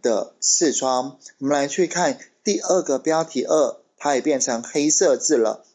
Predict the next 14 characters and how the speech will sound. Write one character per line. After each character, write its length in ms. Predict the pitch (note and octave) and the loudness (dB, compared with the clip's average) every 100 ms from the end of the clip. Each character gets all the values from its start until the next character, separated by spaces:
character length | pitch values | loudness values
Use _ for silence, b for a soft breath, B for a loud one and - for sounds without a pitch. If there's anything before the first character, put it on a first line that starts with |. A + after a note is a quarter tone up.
| _ _ | _ _
第 180 | F3+ D3 | 2 4
三 300 | - G3 A#3 | 2 0 2
个 120 | E3+ | 2
标 220 | E3 F3 | 2 2
题 240 | F3 B2 | 0 2
二， 240 | C#3+ D#3+ - B B - | 4 2 -2 B B -4
以 120 | C3+ | 0
及 400 | C#3+ D3+ F3+ - | 2 2 2 -4
第 140 | B3 G#3+ | 0 0
十 340 | - - G3+ | 2 0 0
个 140 | A3+ | 0
标 220 | F#3 G3+ G#3 | 2 2 0
题 220 | F3 F3 | 2 2
二， 240 | G#3+ - | 2 0